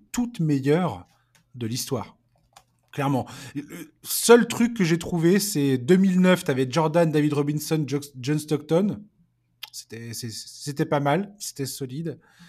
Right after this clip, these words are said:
Et t'as eu deux mille vingt avec Tim Duncan, Kevin Garnett et Kobe Bryant. Euh,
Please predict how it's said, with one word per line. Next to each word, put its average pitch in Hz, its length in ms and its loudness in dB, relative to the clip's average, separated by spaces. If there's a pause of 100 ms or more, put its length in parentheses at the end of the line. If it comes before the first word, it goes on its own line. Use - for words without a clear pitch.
(380)
Et 127 100 -4
t'as 135 80 0
eu 135 140 2
deux 143 140 4
mille 147 200 0
vingt 156 160 6
avec 127 220 4
Tim 151 220 -2
Duncan, 147 640 0
Kevin 139 340 -4
Garnett 139 420 -2
et 127 40 -6
Kobe 123 280 -8
Bryant. 123 440 -4 (1040)
Euh, 120 120 -10